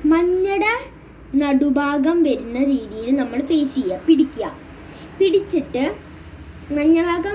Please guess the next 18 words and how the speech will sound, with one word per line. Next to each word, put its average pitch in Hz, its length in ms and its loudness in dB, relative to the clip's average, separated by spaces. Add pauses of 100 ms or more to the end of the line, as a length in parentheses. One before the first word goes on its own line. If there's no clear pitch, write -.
(100)
വരുന്ന 269 280 2 (420)
രീതിയിൽ 269 380 4
പിടിച്ചിട്ട് 269 560 -2
നമ്മൾ 269 240 4 (560)
മഞ്ഞ 320 240 8 (160)
ഭാഗത്തിൻ്റെ 359 580 -4 (600)
ദാ 254 120 2 (260)
ഇവിടെയും 285 360 2 (240)
ഇവിടെയും 269 400 2 (180)
ഇവിടെയും 262 380 2 (200)
ഇവിടെയും 240 360 0 (240)
നമ്മൾ 262 180 6 (100)
എന്ത് 247 180 -2
ചെയ്യുക, 233 400 -6
വെള്ള 269 400 4
കൊണ്ട് 269 280 4 (140)
പ്ലസ് 277 340 -2 (120)
പോലെ 226 200 -4